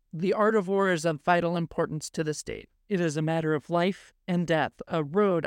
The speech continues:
either to safety or to ruin. Hence, it is a subject of inquiry, which can,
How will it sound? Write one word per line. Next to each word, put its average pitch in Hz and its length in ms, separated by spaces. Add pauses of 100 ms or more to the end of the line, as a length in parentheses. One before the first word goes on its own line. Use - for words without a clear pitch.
either 175 320
to 151 140
safety 151 440
or 147 200
to - 120
ruin. 135 400 (240)
Hence, 165 340
it 160 100
is 147 140
a 127 100
subject 151 560
of 135 140
inquiry, - 640 (360)
which 160 260
can, 135 500